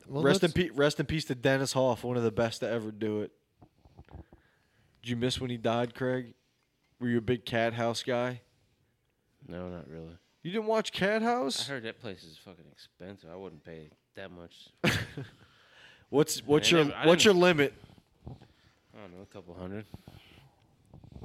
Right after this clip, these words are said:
Speaker 2: What's your,
Speaker 3: Depends.
Speaker 2: what's your
Speaker 3: Depends
Speaker 2: average,
Speaker 3: what
Speaker 2: what's your average spend in the strip club? Two hundred?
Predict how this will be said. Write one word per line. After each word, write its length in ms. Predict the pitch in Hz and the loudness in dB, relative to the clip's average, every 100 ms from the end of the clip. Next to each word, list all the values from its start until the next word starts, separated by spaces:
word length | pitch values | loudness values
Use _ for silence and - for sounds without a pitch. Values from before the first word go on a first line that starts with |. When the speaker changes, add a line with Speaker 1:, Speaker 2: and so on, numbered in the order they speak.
| - - _ _ _ _ _ _ - - _ _ - _ - | -18 -20 _ _ _ _ _ _ -20 -20 _ _ -20 _ -2
Speaker 2:
What's 180 | 139 165 | 2 4
your, 120 | 220 | 4
Speaker 3:
Depends. 200 | 156 156 | 4 0
Speaker 2:
what's 220 | 170 185 254 | 4 4 4
your 100 | 208 | 4
Speaker 3:
Depends 240 | 160 175 | 6 6
Speaker 2:
average, 400 | 190 185 160 - | 6 4 4 0
Speaker 3:
what 60 | 180 | 0
Speaker 2:
what's 160 | 175 247 | 2 2
your 160 | - | 2
average 360 | 156 180 170 143 | 2 2 2 -2
spend 520 | - - 139 135 123 | -4 0 2 2 0
in 120 | 117 | -10
the 80 | 107 | -8
strip 360 | - - 120 - | -8 -4 -6 -4
club? 420 | 107 95 85 92 - _ _ _ _ _ _ _ _ _ _ _ - | -4 -4 -4 -8 -16 _ _ _ _ _ _ _ _ _ _ _ 0
Two 180 | 170 143 | 2 4
hundred? 400 | 175 180 202 | 2 4 2